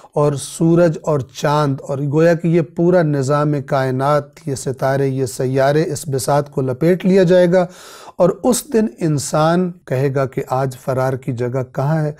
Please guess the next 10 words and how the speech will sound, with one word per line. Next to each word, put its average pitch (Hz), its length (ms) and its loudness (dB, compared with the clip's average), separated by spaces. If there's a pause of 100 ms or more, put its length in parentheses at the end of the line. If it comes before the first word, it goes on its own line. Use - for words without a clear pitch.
(280)
لیکن 131 240 -6
اس 123 100 -8
سے 131 140 -6
کہا 131 180 -2
جائے 127 220 -2
گا، 135 80 -4
"آج 123 280 -6
فرار 127 260 -4
کی 127 160 -10
جگہ 127 340 -2